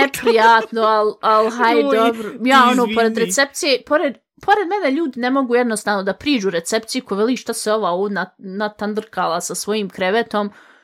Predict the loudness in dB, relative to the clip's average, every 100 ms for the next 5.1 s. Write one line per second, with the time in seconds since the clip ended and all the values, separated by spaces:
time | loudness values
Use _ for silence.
0 | _ _ -20 -4 0 0 -2 -10 -10 -12
1 | _ _ _ _ -4 0 2 0 -2 -2
2 | -4 -4 -4 -4 -4 -2 0 2 2 0
3 | -2 -4 -4 -2 0 0 0 -2 -2 -2
4 | -2 -2 -4 -6 -4 -4 -4 -4 -2 -2
5 | -4